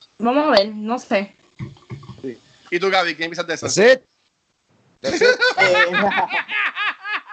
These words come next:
Speaker 4: Eh, oye, yo, yo, yo, rápido, rápido. Yo no soy tan fan del D C Universe como Vanesti, este, pero sí, yo estoy bien de acuerdo que Henry Cavill para mí ha sido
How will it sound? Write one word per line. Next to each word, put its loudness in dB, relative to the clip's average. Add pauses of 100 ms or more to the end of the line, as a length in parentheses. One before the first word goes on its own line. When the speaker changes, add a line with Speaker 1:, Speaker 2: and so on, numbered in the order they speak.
(140)
Speaker 4:
Eh, -6
oye, -8
yo, -6
yo, -6
yo, -4
rápido, -4
rápido. -2
Yo 2
no 4
soy 2
tan 4
fan 2
del 4
D 4
C -2
Universe 2
como 2
Vanesti, -2
este, -2 (300)
pero 6
sí, -4
yo 0
estoy -6
bien 0
de 4
acuerdo 2
que 0
Henry -4
Cavill 2
para 4
mí -2
ha 2
sido 0